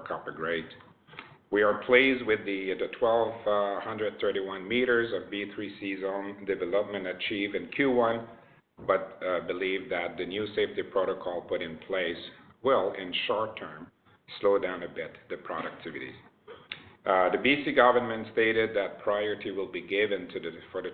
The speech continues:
time being to more pressing and operating permits, so we are expecting some delays with regards to regional exploration permits. On slide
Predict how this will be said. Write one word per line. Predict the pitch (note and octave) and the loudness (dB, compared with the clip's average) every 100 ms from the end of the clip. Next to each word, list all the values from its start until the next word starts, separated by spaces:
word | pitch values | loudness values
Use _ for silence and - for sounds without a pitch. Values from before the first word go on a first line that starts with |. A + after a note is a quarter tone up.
| F#2+ | -8
time | F#2+ F#2+ | -8 -6
being | F2+ F2 F2 - | -6 -6 -8 -10
to | E2+ | -8
more | E2+ F2+ | -6 -6
pressing | E2 - C3 C3 - F2 F2 - G2 | -6 0 0 0 -4 -8 -8 -12 -10
and | F2 | -6
operating | F#2 F2 G2 F#2 F2+ E2 - | -6 -6 -2 0 0 -4 -2
permits, | B2 B2 F2 E2 - | 0 0 -2 -10 -8
so | E2+ | -6
we | F2 | -4
are | F2+ F2+ | -4 -4
expecting | - - G2 F2+ F2 E2 | -8 -6 -6 -6 -12 -10
some | E2 E2 | -10 -6
delays | E2+ E2 E2 E2 | -4 -2 -4 -4
with | D#2+ - | -8 -8
regards | D#2+ D#2+ D#2 E2 - | -6 -4 -4 -4 -6
to | |
regional | D#2 E2+ E2 E2+ E2 | -4 -4 -4 -4 -4
exploration | D#2+ - D2+ D2 E2 - D#2 - | -4 -6 -6 -4 -2 -2 -4 -4
permits. | F#2 F2+ F2+ - - _ _ _ _ _ _ - - - - - - _ _ _ _ _ _ _ _ _ _ _ - | -4 -4 -8 -16 -20 _ _ _ _ _ _ -20 -20 -20 -20 -20 -20 _ _ _ _ _ _ _ _ _ _ _ 0
On | B2+ B2+ | 2 4
slide | D3+ D3+ D#3+ | 6 6 6